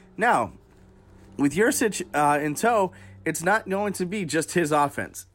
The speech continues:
It's going to be a combination of his offense and what James Franklin wants to run, and that blend didn't work last year.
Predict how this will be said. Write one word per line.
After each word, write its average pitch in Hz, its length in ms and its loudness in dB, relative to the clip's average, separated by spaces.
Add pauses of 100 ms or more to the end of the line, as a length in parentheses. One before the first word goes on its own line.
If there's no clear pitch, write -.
It's 151 200 0
going 190 280 2
to 240 120 -2
be 147 340 0 (420)
a 147 80 2
combination 165 600 0
of 135 80 0
his 165 160 0
offense 170 460 0
and 143 140 0
what 139 120 0
James 147 240 -2
Franklin 156 360 -2
wants 131 200 -2
to 131 80 -4
run, 120 280 -2 (400)
and 139 260 2 (160)
that 160 300 0
blend 165 520 0
didn't 175 260 -2
work 165 260 0
last 104 320 -4
year. 85 160 -8